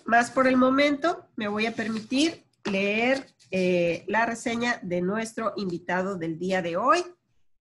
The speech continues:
que recibimos con mucho gusto al licenciado Samuel Maya.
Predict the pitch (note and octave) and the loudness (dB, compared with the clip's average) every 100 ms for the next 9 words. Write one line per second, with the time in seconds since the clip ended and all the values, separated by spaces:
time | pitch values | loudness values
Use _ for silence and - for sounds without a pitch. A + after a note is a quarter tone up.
0 | _ _ F#3+ F#3 F3+ F#3 G3 G#3+ A3+ F3+ | _ _ -4 -2 -2 -2 -2 -2 -4 -4
1 | F3 G3 G#3 G3 A3+ C#4 - D4+ D#4 - | -4 -4 -4 -4 -2 -2 0 0 0 -2
2 | - - - - A#3 C4+ C#4+ - _ B3 | -20 -20 -20 -4 0 2 0 -4 _ -4
3 | A#3 G3+ G3 - A3+ A3+ A#3+ - - F3+ | -4 -4 -6 -2 0 0 -2 -6 -4 -2
4 | F#3 G3+ G3 F#3+ F3+ F#3 G3 A3 F#4 | 0 0 0 -2 -2 2 2 0 -4